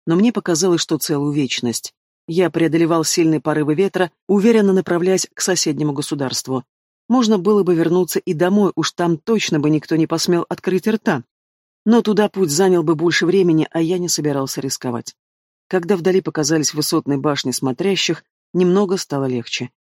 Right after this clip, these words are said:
Меня не терзали сомнения в своих действиях, я хотел, чтобы Тамину спасли.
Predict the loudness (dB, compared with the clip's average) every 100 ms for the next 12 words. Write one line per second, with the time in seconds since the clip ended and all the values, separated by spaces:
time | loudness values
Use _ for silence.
0 | _ 0 4 4 4 2 0 2 2 2
1 | 0 2 0 0 -2 -2 0 0 0 -2
2 | -2 0 -2 -2 -2 -4 -2 -2 -2 -2
3 | 0 0 -4 -6 -6 -6 -8